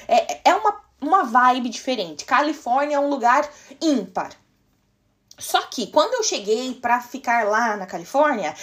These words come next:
eu me deparei com pessoas do mundo inteiro. Foi lá que eu conheci meu namorado iraniano, por exemplo.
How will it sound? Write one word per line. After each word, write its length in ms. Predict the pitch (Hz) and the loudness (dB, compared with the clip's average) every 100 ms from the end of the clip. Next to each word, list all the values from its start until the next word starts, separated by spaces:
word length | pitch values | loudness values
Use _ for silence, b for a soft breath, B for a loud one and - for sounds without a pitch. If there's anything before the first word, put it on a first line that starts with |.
| B 220 | B 2
eu 160 | 311 | 2
me 100 | 427 | 2
deparei 440 | 370 349 254 254 285 | -4 -2 -2 -2 -4
com 160 | 320 | -8
pessoas 520 | 320 370 - 240 277 | -8 -6 -6 -2 -2
do 200 | 226 415 | -2 -4
mundo 260 | 381 302 311 | -4 -4 -6
inteiro. 500 | 480 539 330 269 185 | -6 -4 0 0 -2
Foi 320 | - 220 415 | -4 -2 0
lá 200 | 262 196 | 0 -2
que 120 | - | -4
eu 60 | 294 | -4
conheci 400 | 403 466 - 240 | -4 -6 -8 -6
meu 220 | 247 302 | 0 0
namorado 420 | 381 381 320 240 | 0 -2 -2 -2
iraniano, 540 | 262 262 320 440 285 285 | -2 -4 -4 -4 -4 -4
por 120 | 277 | -6
exemplo. 560 | 285 214 151 - 170 | -6 -8 -12 -14 -14